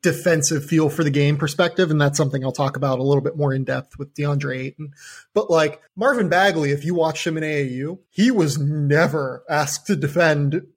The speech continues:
anything other than going for steals to get out on the break or try and go for, like, the spectacular block shot, right? I, I think that entitlement in a lot of ways, like the entitled nature of elite A A U prospects.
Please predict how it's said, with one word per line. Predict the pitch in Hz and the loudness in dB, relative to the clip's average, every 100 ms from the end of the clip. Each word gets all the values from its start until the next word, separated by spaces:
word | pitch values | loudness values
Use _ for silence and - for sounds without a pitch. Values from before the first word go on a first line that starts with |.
| - | 0
anything | 175 180 160 170 151 143 | 2 2 0 0 -2 -2
other | 151 151 147 | -2 0 0
than | 143 143 139 135 131 - - _ - | 0 0 0 -2 -6 -14 -20 _ -2
going | 196 196 190 | 2 2 2
for | 180 | -2
steals | 156 - 165 165 165 147 | -4 -2 0 2 2 0
to | 151 | 0
get | 160 | 2
out | 156 151 | 4 2
on | 151 | 2
the | 139 | 2
break | 165 175 165 - _ | 2 2 0 -6 _
or | 165 156 151 147 143 139 | 0 2 4 4 2 0
try | 175 160 156 | 0 2 0
and | 143 | 2
go | 160 147 | 2 2
for, | 160 147 | 0 0
like, | 143 139 | 0 -2
the | 143 | -4
spectacular | - 147 151 139 143 127 | -4 -4 -4 -6 -8 -12
block | - 123 - | -12 -14 -16
shot, | 131 - - | -20 -20 -12
right? | 139 135 _ - | -12 -12 _ -4
I, | 170 | 0
I | 180 | 0
think | - 196 175 - | 2 0 0 2
that | 165 - - _ _ _ - | 2 2 -6 _ _ _ -2
entitlement | 175 156 - 160 165 190 202 214 - 175 | 0 0 -2 0 2 2 0 -4 -6 -2
in | 185 | 2
a | |
lot | 180 180 | 2 2
of | 185 160 | 2 2
ways, | 180 185 202 - | 2 2 -2 0
like | 156 147 | 0 0
the | 160 143 147 | 2 2 2
entitled | 143 143 160 156 147 | 0 2 2 2 2
nature | 147 143 151 143 | 2 0 0 0
of | 147 139 135 131 - _ 156 | 2 0 0 -4 -12 _ 0
elite | 156 143 160 160 | 2 2 0 2
A | 156 151 | 2 2
A | |
U | 139 135 143 | 0 -2 -2
prospects. | 170 165 - 180 185 - | -2 -2 -2 -6 -6 -12